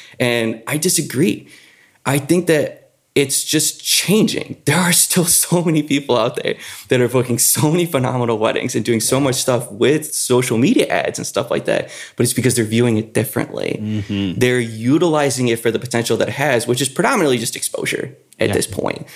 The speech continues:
Speaker 1: Like, you know, with, with the things that happened with, like, you know, the I O S update and, like, the Facebook Pixel and how that affected all of that and, like, data transfers between different things, like,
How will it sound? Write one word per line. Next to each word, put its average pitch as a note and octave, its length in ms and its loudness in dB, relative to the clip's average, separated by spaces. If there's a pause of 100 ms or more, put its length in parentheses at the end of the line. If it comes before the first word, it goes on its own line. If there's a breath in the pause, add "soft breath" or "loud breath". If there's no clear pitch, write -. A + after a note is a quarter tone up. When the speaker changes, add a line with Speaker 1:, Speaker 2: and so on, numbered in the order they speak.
(260 loud breath)
Speaker 1:
Like, A#2 220 0
you B2 80 2
know, A2+ 260 2
with, - 440 -2
with - 480 -4
the B2 100 -4
things A3 240 2
that D#3 80 0
happened D3+ 400 0
with, A2+ 440 0
like, - 480 -4
you - 140 0
know, G1+ 240 -2 (280 loud breath)
the - 100 0
I E3+ 120 4
O D3+ 100 2
S C#3+ 140 -2
update A#2+ 520 0
and, A2+ 360 -2
like, - 220 -6
the F#2 120 -2
Facebook C3+ 360 0
Pixel C3 280 0
and A2+ 100 0
how C3 140 0
that B2+ 120 2
affected B2 340 -2
all A2 120 2
of A2 40 -6
that A2+ 160 0
and, A2 260 -6
like, - 260 -2
data C#3 220 4
transfers B2 520 0
between A2+ 320 -2
different A2 320 0
things, A2+ 340 0
like, D#2 220 0